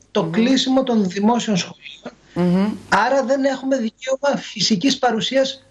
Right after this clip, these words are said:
Speaker 1: στο σχολείο αυτό. Πολύ περισσότερο όταν πρόκειται για μια κλειστή φυλακή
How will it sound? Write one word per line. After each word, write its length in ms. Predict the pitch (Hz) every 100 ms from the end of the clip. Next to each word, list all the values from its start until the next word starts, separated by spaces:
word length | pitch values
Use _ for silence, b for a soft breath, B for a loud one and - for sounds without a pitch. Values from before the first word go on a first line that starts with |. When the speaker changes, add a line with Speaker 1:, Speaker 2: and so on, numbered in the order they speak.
| _
Speaker 1:
στο 160 | - 220
σχολείο 300 | - 226 247
αυτό. 320 | 196 170 127
Πολύ 220 | - 202 269
περισσότερο 460 | 254 - 247 247
όταν 160 | 247 -
πρόκειται 260 | 240 247
για 140 | 233 208
μια 120 | 226
κλειστή 340 | 240 190 -
φυλακή 580 | 220 202 165 - 233 294